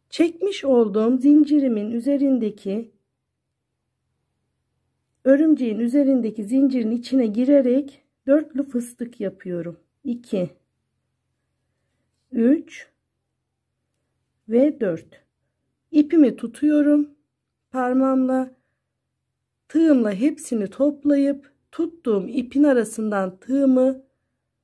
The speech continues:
bu şekilde geçirip ilmek aldım. İkisini bir kapattım. Bir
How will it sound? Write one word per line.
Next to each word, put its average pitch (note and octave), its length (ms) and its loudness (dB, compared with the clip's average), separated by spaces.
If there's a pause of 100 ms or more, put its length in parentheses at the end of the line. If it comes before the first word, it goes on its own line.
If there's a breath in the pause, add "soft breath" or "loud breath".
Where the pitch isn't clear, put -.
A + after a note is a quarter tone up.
(720)
bu D#4 100 -2
şekilde A3+ 540 -2
geçirip A3+ 540 -4
ilmek B3 400 0
aldım. C4+ 580 0 (100)
İkisini A#3 560 -6
bir G3+ 120 -4
kapattım. C4+ 920 -2 (1160)
Bir C#4+ 340 2